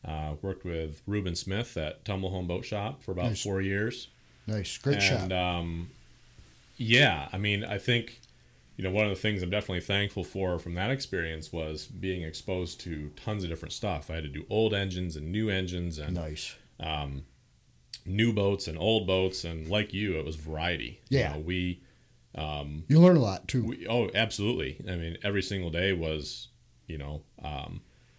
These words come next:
Speaker 1: I always felt like I, I had to put a lot of effort in, and still do, to, to make sure I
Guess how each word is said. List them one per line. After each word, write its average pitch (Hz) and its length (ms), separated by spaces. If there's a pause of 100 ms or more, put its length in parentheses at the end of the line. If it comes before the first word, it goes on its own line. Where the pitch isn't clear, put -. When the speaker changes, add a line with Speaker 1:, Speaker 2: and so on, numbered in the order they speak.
(240)
Speaker 1:
I 87 100
always 92 220
felt 95 180
like 87 220
I, 82 180
I 85 180
had 85 280
to 69 60
put 98 200
a 85 40
lot 85 200
of - 80
effort 90 360
in, 80 400 (100)
and 85 240 (160)
still 87 240
do, 90 240
to, 73 180
to - 200
make 85 180
sure 85 200
I 76 360